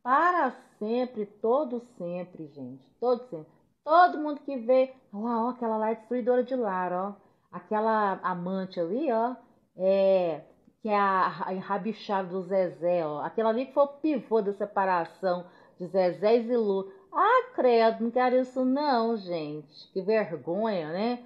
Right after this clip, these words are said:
To-, ó, pô, ela, ela não tem vergonha não, apanha a cara na televisão e ela gosta de aparecer, viu? Vocês vê toda vez que vai tirar a foto, ela faz pose, com a mão na cintura, ela gosta de aparecer, viu, gente? Essa amante aí gosta de aparecer mesmo sendo amante.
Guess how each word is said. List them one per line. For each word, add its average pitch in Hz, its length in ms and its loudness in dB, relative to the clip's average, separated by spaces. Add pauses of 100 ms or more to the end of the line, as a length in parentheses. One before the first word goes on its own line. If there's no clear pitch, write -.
(280)
To-, 233 60 4
ó, 214 220 6
pô, 247 200 0
ela, 240 340 4
ela 240 180 4
não 247 60 -2
tem 294 180 -2
vergonha 294 440 2
não, 269 220 0
apanha 233 320 0
a - 20 -2
cara 247 240 0
na 226 60 -2
televisão 202 920 -4 (260)
e 185 100 0
ela 185 140 2
gosta 190 240 0
de 202 80 -2
aparecer, 208 880 0
viu? 220 380 -4
Vocês 170 140 -12
vê 233 100 0
toda 247 200 0
vez 226 220 2
que 202 160 -4
vai 190 140 0
tirar 180 260 -2
a 165 60 -2
foto, 196 260 -4
ela 185 140 -4
faz 156 260 -4 (140)
pose, 214 420 0 (560)
com 226 80 -4
a 233 80 4
mão 233 220 0
na 220 120 -2
cintura, 190 880 -4 (240)
ela 175 180 -6
gosta 190 280 -2
de 220 60 -2
aparecer, 370 880 -2
viu, 381 140 -2
gente? 226 300 -4
Essa 226 180 -4
amante 240 460 -2
aí 247 100 2
gosta 247 220 2
de 294 60 -2
aparecer 285 560 0
mesmo 302 520 0
sendo 294 260 -2
amante. 202 800 -6